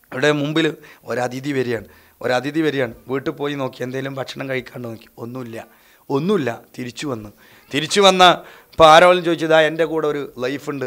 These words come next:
ആരെങ്കിലും കൊണ്ടുപോകുമോ?" ചോദിച്ചു. "കൊണ്ടുപോകുമോ?" ചോദിച്ചു. അപ്പോൾ ആരും കൊണ്ടുപോകാനുമില്ല, കൊണ്ടുപോകാനുമില്ല. അവസാനം,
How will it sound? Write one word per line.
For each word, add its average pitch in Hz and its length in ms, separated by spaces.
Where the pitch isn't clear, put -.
ആരെങ്കിലും 131 420
കൊണ്ടുപോകുമോ?" 139 580
ചോദിച്ചു. 117 220
"കൊണ്ടുപോകുമോ?" 131 580
ചോദിച്ചു. 113 220
അപ്പോൾ 120 260
ആരും 131 240
കൊണ്ടുപോകാനുമില്ല, 127 920
കൊണ്ടുപോകാനുമില്ല. 170 760
അവസാനം, 151 500